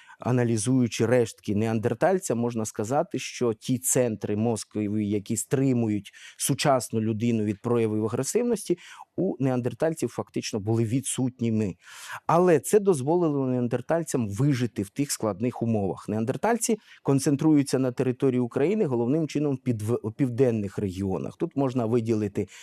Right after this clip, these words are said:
стоянки в Криму, особ-, головним чином це печери, де знаходили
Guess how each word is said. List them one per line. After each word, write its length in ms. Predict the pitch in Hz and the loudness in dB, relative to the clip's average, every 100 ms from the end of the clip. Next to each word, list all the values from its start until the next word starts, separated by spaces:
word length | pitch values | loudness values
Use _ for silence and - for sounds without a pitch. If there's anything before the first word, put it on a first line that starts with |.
| - - | -18 -10
стоянки 600 | - 131 127 110 101 107 | -2 2 2 2 -2 -6
в 120 | 98 | -4
Криму, 440 | - 139 143 185 208 - _ - | 0 2 4 2 -4 -16 _ -4
особ-, 600 | 120 117 113 110 113 107 | -2 0 -2 0 0 2
головним 420 | 120 123 131 117 | 2 2 2 0
чином 300 | 131 120 113 | 0 0 0
це 240 | - 165 - _ _ | 0 -2 -4 _ _
печери, 560 | 147 - 139 127 143 156 | 0 2 2 2 2 -2
де 280 | 156 160 165 _ _ | 0 0 -2 _ _
знаходили 720 | 113 139 - 147 143 147 143 | -2 -2 0 0 2 0 0